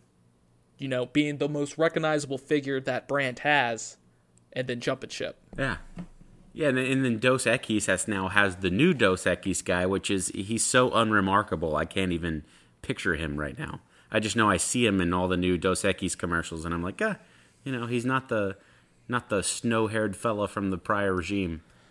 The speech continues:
Speaker 2: But apparently, he's in the Stella Artois commercials now, so, um,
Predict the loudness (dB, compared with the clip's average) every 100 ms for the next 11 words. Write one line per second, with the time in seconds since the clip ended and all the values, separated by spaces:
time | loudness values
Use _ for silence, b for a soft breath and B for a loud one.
0 | b -6 4 4 6 4 2 0 2 2
1 | 2 2 2 2 0 -2 -4 -2 -4 -4
2 | -6 -4 -6 -4 -2 -2 -4 b b b
3 | b b b -12 -10 -10